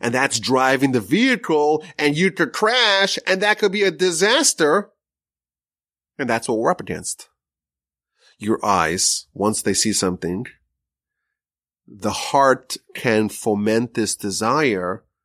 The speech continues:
and even if what you see is not the sin, you could get there, and therefore you must avoid, or you're encouraged to avoid seeing things, even if they're not directly related to sin,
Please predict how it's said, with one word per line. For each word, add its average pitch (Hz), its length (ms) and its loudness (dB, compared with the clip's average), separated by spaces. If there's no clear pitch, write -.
and 110 120 -4
even 131 220 2
if 143 140 -2
what 120 140 -2
you 110 80 -2
see - 180 -2
is 110 100 -2
not 107 200 0
the 104 80 -10
sin, 139 560 0
you 147 120 -6
could 123 280 -2
get 151 320 0
there, 110 500 0
and 117 140 -4
therefore 120 260 -2
you 117 100 -4
must 123 220 -2
avoid, 117 520 0
or 98 200 -8
you're 101 260 0
encouraged 113 580 0
to 117 180 0
avoid 98 460 0
seeing 117 340 0
things, 104 500 -4
even 135 240 2
if 127 160 0
they're 104 140 0
not 104 360 0
directly 101 400 -4
related 95 360 -4
to 113 80 -6
sin, 156 440 2